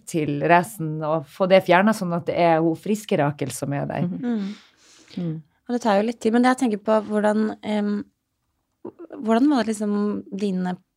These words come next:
Speaker 3: pårørende, altså familien din? Hu-, det husker du, på Modum så hadde vi jo sånn familieuke.
Speaker 2: Mm.
Speaker 3: Husker du det?
Speaker 2: Mm.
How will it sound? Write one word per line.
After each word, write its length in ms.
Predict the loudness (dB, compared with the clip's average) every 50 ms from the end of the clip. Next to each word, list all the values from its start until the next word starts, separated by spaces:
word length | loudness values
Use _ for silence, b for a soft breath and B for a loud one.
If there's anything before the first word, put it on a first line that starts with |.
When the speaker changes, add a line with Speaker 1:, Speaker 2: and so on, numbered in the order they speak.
| _ _ _ _ _
Speaker 3:
pårørende, 500 | -2 0 2 2 2 0 0 -2 -4 -4 -4
altså 220 | -4 -4 -6 -8
familien 560 | -8 -6 -4 -2 -2 -2 -2 -4 -4 -4 -4 -2
din? 200 | -2 -2 0 0
Hu-, 140 | 0 0 2
det 120 | 2 0 0
husker 240 | 0 -4 -4 -2 0
du, 100 | 0 0 -2 B B 0
på 80 | 2 4
Modum 240 | 6 6 6 4 2
så 120 | 0 0 -2
hadde 120 | -2 -2
vi 80 | -2 -4
jo 60 | -4
sånn 140 | -4 -4 -2
familieuke. 1300 | 0 2 2 2 2 0 -2 -2 0 0 0 0 0 0 0 -2 -4 -6 -6 -6 -6 -8 -4 -2 -2 -2 -2 -4 -4
Speaker 2:
Mm. 360 | -2 0 0 0 0 -4 -2 -2
Speaker 3:
Husker 300 | -2 -2 -2 -4 -4 -2
du 60 | 0
det? 100 | 0 0 -2 -4 _ -2
Speaker 2:
Mm. 300 | -2 0 0 -2 -4